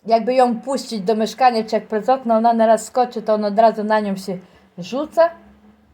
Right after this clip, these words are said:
Także on jaki jest, taki jest w swoim żywiole, zdzichosłał. O, ja też lubię zielone pomidory.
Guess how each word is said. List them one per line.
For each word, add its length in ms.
Także 320
on 260
jaki 320
jest, 200
taki 340
jest 320
w 60
swoim 380
żywiole, 460
zdzichosłał. 680
O, 160
ja 220
też 380
lubię 340
zielone 440
pomidory. 680